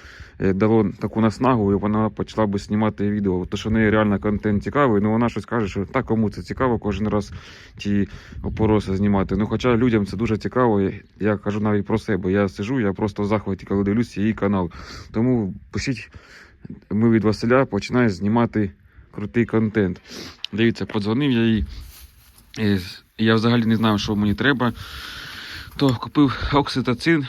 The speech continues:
До речі, все в нас в магазині, е, в нас в ветаптеці все купити не зміг, тому що, ну,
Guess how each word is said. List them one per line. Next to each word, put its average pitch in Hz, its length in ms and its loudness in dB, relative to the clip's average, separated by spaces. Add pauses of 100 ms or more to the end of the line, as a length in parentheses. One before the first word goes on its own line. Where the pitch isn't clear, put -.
(120)
До 120 120 0
речі, 120 240 0
все 131 220 -2
в 123 40 0
нас 120 300 -2
в 101 40 -6
магазині, 117 560 2 (400)
е, 101 180 0
в 101 60 0
нас 113 220 2
в 101 40 -4
ветаптеці 110 560 -2
все 101 220 -6
купити 110 380 -6
не 104 80 -2
зміг, 127 260 0
тому 110 240 0
що, 104 260 -2 (640)
ну, 117 360 0